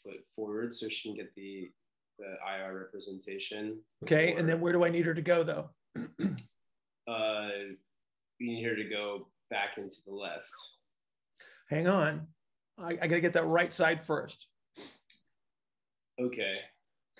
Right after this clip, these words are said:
Speaker 1: Hmm.
Speaker 2: It's 'cause I won't disagree with you. We want her to get her foot representation first, so she might have to actually put the right foot out in front of her first, right?
Speaker 1: Okay, okay.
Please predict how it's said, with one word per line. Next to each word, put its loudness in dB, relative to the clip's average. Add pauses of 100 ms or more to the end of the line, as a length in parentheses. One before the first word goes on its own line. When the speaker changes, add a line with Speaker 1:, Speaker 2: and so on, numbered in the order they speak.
(320)
Speaker 1:
Hmm. -12 (1700)
Speaker 2:
It's -14
'cause 6 (100)
I 10
won't 8
disagree 6
with 6
you. 0 (260)
We 8
want 6
her 10
to 6
get 8
her 8
foot 6
representation 2
first, 4
so 0
she 0
might 2
have 6
to 8
actually 4
put 2
the 4
right 6
foot 8
out 6
in -8
front 2
of -2
her 0
first, 0 (320)
right? 2 (460)
Speaker 1:
Okay, -2 (100)
okay. -6